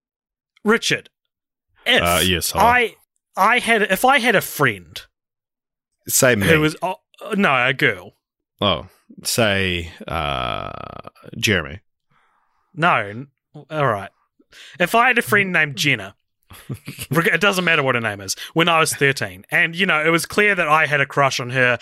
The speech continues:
Speaker 1: and it was clear that, um, you know, anyone looking at us would, would see that I was protective. You know, I felt protective of her and, and s-, you know, saw, saw, like, worship the ground she
Speaker 2: I
Speaker 1: walked
Speaker 2: feel like there's
Speaker 1: on
Speaker 2: a
Speaker 1: and
Speaker 2: dozen girls that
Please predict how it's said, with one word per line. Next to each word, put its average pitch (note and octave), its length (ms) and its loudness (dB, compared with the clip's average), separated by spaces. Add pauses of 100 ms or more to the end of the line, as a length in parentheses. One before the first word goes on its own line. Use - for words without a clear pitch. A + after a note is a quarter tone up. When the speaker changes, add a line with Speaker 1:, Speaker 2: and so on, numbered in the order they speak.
(260)
Speaker 1:
and C#3 180 0
it B2+ 60 0
was C3 140 -2
clear D3 400 2
that, B2+ 300 0 (360)
um, A2+ 560 -2 (120)
you D#3+ 120 -4
know, A2+ 180 0 (280)
anyone F#3 340 2
looking D#3 240 0
at C#3 80 2
us C3 180 0
would, A#2+ 120 -4 (100)
would C#3 120 0
see C3+ 220 0
that A#2+ 120 -4
I A2+ 80 2
was G#2+ 120 -2
protective. D#3+ 760 -4
You C#3+ 120 -4
know, A#2 80 0
I A2+ 60 -2
felt C3 280 -2
protective D3 420 -6
of D3 140 -2
her D3 140 0
and, C3 120 -2
and A#2 220 -4
s-, - 140 -4 (320)
you C3+ 100 0
know, B2 140 2
saw, C#3 540 2
saw, D3 360 4
like, C#3+ 300 0
worship D#3+ 400 0
the D3 80 0
ground C#3+ 300 0
she C3+ 140 -2
Speaker 2:
I B2+ 60 0
Speaker 1:
walked C3+ 120 2
Speaker 2:
feel B2 80 6
like C3+ 100 2
there's C3+ 160 6
Speaker 1:
on A#2+ 60 4
Speaker 2:
a - 20 -2
Speaker 1:
and A2 80 -6
Speaker 2:
dozen G#2 360 2
girls F#2+ 420 -2
that F2 200 -6